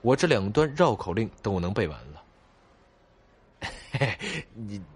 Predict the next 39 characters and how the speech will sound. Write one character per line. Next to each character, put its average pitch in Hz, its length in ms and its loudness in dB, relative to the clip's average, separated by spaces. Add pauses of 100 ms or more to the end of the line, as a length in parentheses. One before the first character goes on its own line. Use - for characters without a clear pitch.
(160)
你 107 160 0
的 120 100 0
涉 127 260 2
猎 104 200 0
略 180 380 4
广 - 240 -6 (100)
啊。” - 200 -8 (1000)
风 202 260 6
不 156 140 4
觉 131 280 2
又 147 180 4
用 131 140 2
目 123 200 2
光 123 240 2
示 120 380 0
意 101 140 0
了 87 100 0
一 82 180 -4
下 85 300 -2 (280)
街 160 280 4
上 107 200 -2
的 87 100 -4
那 87 120 -2
些 95 160 -4
尸 143 280 -2
体。 - 180 -12 (1000)
虽 160 220 6
然 135 180 4
这 151 100 4
砍 90 320 -4
头 107 180 2
可 123 160 0
以 123 100 4
使 90 240 -2
他 107 140 -4
们 110 80 -4
的 95 80 -2
身 - 240 -4
体 82 240 -8